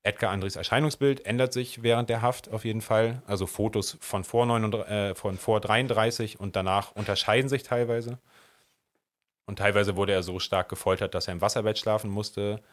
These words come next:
wegen seiner Verletzung und auch nur noch auf Krücken gehen konnte. Genau,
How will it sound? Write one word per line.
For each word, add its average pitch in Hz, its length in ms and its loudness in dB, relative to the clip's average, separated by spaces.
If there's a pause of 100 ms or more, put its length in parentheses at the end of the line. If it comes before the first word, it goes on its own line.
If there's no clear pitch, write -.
(120)
wegen 92 200 -6
seiner 92 180 0
Verletzung 92 560 -2
und 92 240 -8
auch 92 100 -6
nur 92 120 -4
noch 92 100 -2
auf 95 120 -4
Krücken 120 280 -2
gehen 98 220 -4
konnte. 90 400 -8 (1400)
Genau, 78 380 -6